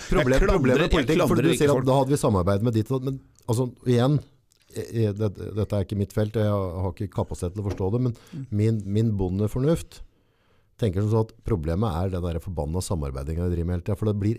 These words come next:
Speaker 1: ender opp, men alt
Speaker 2: Ja.
Speaker 1: blir bare en sånn svær heksekrykte,
Speaker 2: Det blir det.
Speaker 1: og så er det ingen som kan bli tatt for noen ting. "Ja, vi måtte gi det til han for, for vi tok det", og så, så til slutt så har du ingen
Speaker 2: Ja,
Speaker 1: å
Speaker 2: men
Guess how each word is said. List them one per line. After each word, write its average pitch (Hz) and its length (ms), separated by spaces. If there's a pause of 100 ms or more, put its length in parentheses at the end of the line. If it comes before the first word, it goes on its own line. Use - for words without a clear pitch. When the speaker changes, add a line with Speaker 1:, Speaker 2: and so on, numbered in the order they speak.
Speaker 1:
ender 87 320
opp, 165 160
men 120 160
alt 92 240
Speaker 2:
Ja. - 80
Speaker 1:
blir 104 240
bare 92 220
en - 80
sånn 110 160
svær 98 180
heksekrykte, 104 640
Speaker 2:
Det 165 100
blir 139 120
det. 120 120
Speaker 1:
og 131 120
så 127 80
er 127 100
det - 100
ingen 92 320
som 117 120
kan 123 100
bli 131 80
tatt - 220
for 143 100
noen 117 180
ting. 147 200
"Ja, 160 220
vi 156 140
måtte 160 300
gi 120 200
det 117 200
til 131 100
han 123 200
for, 120 380
for 135 160
vi 110 180
tok 120 180
det", 107 140
og 120 100
så, 120 80 (560)
så 139 160
til 147 80
slutt 175 220
så 135 180
har 139 120
du 160 120
ingen 139 380 (360)
Speaker 2:
Ja, - 140
Speaker 1:
å 143 100
Speaker 2:
men 170 40